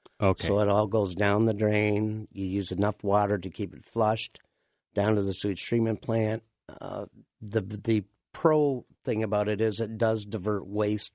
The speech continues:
Speaker 2: from landfills.
Speaker 1: Right.
Speaker 2: But it does sometimes add a little bit extra to the sewage treatment plant.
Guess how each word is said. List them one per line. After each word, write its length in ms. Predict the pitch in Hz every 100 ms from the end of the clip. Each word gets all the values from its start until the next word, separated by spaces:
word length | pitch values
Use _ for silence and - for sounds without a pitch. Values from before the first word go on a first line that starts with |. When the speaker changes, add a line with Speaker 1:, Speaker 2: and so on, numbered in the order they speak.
| - -
Speaker 2:
from 340 | 101 98 92 -
landfills. 720 | 104 95 98 - 107 120 - - _ _ _ _ _ _ -
Speaker 1:
Right. 220 | 98 82
Speaker 2:
But 140 | 113
it 240 | 107 107 107
does 340 | 120 120 113
sometimes 720 | - - 113 110 117 113 110
add 220 | 107 110 110
a 40 |
little 280 | 117 117 117
bit 240 | 113 110
extra 440 | 113 107 - 117 110
to 140 | 113
the 140 | 98
sewage 320 | 98 107 101 -
treatment 360 | 127 131 131
plant. 360 | - 135 143